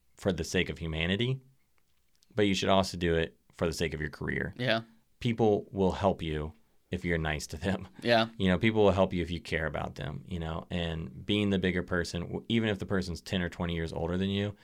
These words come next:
Speaker 1: and saying, like, "I care about you," even though I know you were me twenty years ago and nobody cared about you and hasn't cared about you since,
Speaker 2: Yeah.
Speaker 1: I want you to know I care about you.
Speaker 2: Yeah.
Speaker 1: You know?
Speaker 2: Well, and, and also realizing that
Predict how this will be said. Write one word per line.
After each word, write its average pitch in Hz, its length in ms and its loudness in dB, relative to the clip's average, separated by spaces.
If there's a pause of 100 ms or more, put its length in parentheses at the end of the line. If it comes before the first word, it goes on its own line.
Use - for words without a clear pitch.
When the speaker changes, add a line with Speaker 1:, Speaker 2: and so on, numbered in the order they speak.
(200)
Speaker 1:
and 85 120 -6
saying, 87 240 0
like, 78 220 -2
"I 127 200 4
care 82 240 -2
about 76 280 -6
you," 82 260 -6 (400)
even 98 260 0
though 95 340 4
I 98 160 4
know 98 380 4 (220)
you 98 180 0
were 104 140 6
me 98 160 4
twenty 101 280 0
years 95 200 4
ago 110 320 2
and 82 160 -6
nobody 90 320 2
cared 92 240 0
about 90 280 0
you 95 140 2
and 87 100 0
hasn't 85 300 0
cared 95 180 0
about 90 300 0
you 90 80 -4
since, 98 400 -4 (240)
Speaker 2:
Yeah. - 60 -12 (260)
Speaker 1:
I 101 140 6
want 101 260 4
you 95 60 -2
to 87 80 -2
know 85 200 -2
I 80 140 0
care 85 180 -6
about - 220 -6
you. - 140 -10
Speaker 2:
Yeah. - 160 -4 (240)
Speaker 1:
You 98 100 -4
know? 85 180 -4 (200)
Speaker 2:
Well, 147 180 12
and, 147 320 8
and 143 540 6
also 160 280 10
realizing 139 680 8
that 127 340 8